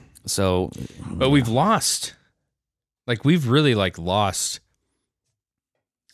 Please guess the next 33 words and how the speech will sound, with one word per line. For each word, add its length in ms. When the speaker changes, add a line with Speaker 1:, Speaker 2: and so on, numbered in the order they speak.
Speaker 2:
touch 300
with 140
each 180
other. 240
I, 240
I 40
hate 220
repeating 420
this 140
'cause 140
we've 140
talked 260
about 140
it 40
a 40
lot, 220
but, 100
like, 340
Speaker 1:
It's 200
worth 260
repeating. 380
Speaker 2:
we've 140
lost 460
the 120
point 380
to, 120
like, 280
disagreeing 640
with 120
somebody 580
and 200
still 400
having 400